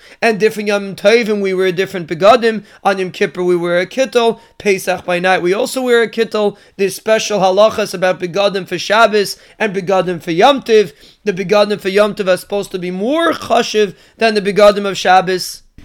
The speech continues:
Even on Purim, there's an emphasis on begadim. We wear Bigdei Shabbos. We wear special begadim on Purim. But Chanukah is different.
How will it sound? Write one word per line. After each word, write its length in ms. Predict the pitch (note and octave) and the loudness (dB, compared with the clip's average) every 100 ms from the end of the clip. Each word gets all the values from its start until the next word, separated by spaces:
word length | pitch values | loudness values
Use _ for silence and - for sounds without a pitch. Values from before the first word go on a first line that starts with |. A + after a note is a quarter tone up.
| - | -8
Even 260 | A#3+ A#3+ A#3 | -2 2 4
on 220 | G3+ F#3+ | 4 0
Purim, 480 | - B3 D#4+ C#4 A#3+ | 2 4 6 4 2
there's 200 | A#3+ F3+ | 0 2
an 120 | A#3 | 0
emphasis 580 | A#3 A3 A3+ G#3+ A3 A3+ | 0 -2 -6 -6 -4 0
on 200 | G#3+ G3 | 0 0
begadim. 580 | G3+ G3+ G3+ G3+ F#3+ - _ | 2 6 6 4 -2 -6 _
We 140 | F#3 F3+ | -4 0
wear 260 | F#3 F#3+ | 0 0
Bigdei 380 | E3 F3 D#3 E3+ | -2 -4 -2 -2
Shabbos. 560 | - A#3+ A#3+ A3+ G#3+ - - | 4 6 6 4 0 -6 -10
We 120 | G#3+ | -4
wear 200 | A3 G#3+ G3+ | 2 2 0
special 460 | - G#3 G3+ G3+ | 2 0 2 -4
begadim 580 | F3 E3 G3+ C4 A#3+ A#3 | -4 2 4 6 4 0
on 160 | A3+ G#3 | -2 -4
Purim. 480 | G#3+ G#3+ G3+ G3 F#3 _ _ _ _ - - - | -2 0 0 -4 -10 _ _ _ _ -20 -20 -6
But 180 | G#3+ G3+ | -4 -4
Chanukah 500 | - A#3 D4 D4 - | 0 4 6 4 2
is 220 | A#3+ G3 | 2 2
different. 580 | D3+ F#3 - G2 - | 0 -2 -4 -16 -18